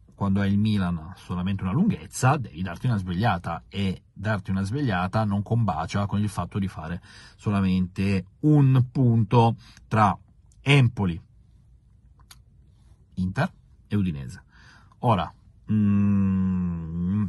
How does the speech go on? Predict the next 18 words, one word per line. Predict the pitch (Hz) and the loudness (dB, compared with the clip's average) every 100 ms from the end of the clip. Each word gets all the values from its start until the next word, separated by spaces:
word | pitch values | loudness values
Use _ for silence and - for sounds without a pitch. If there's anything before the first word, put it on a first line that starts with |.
| - | -2
qua | 160 | 0
non | 139 | 2
ci | 123 | 2
sono | 117 147 | 2 0
giustificazioni, | 104 98 104 95 - - - 76 76 - - _ - - - | 0 -2 -6 -10 -12 -12 -12 -12 -12 -16 -20 _ -20 -20 -20
cioè, | - 107 104 92 - | -4 -2 0 -2 -6
eh, | 104 98 98 98 | -4 -2 -2 -2
tu | 135 107 | -2 -2
contro | 110 104 95 90 - | -2 -2 -4 -6 -6
Empoli | - 117 101 95 80 | -2 -2 -2 -6 -6
e | 107 | -4
Udinese | 131 180 214 196 185 - | 0 2 2 0 -2 -6
devi | 113 | -6
portare | 110 120 135 | -4 -4 -4
a | 135 | -4
casa | 165 165 180 | -4 -4 -6
sei | - 175 | -8 -4
punti, | 214 151 - | -2 -2 -4